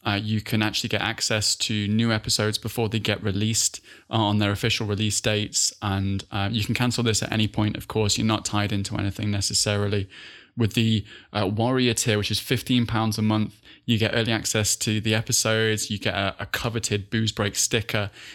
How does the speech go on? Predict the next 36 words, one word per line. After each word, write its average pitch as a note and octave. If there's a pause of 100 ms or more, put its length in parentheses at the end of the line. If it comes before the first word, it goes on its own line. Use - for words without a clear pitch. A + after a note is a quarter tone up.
(140)
and A2
access G#2+
to -
the A2
private A#2+
Facebook -
group -
for G#2+
people B2
who A2+
are G#2+ (320)
on C3+
a B2+
booze A#2+
break A2
and, A2
and G#2+
wanna A2+
join G#2+
a G#2+
community G#2
and G#2 (220)
help A2+
support G#2+
each G#2+
other, G#2
um, G2
with, G#2
you G2+
know, F#2+
with G2
positivity G2+
and G2
hints A2
and F#2+
tips. -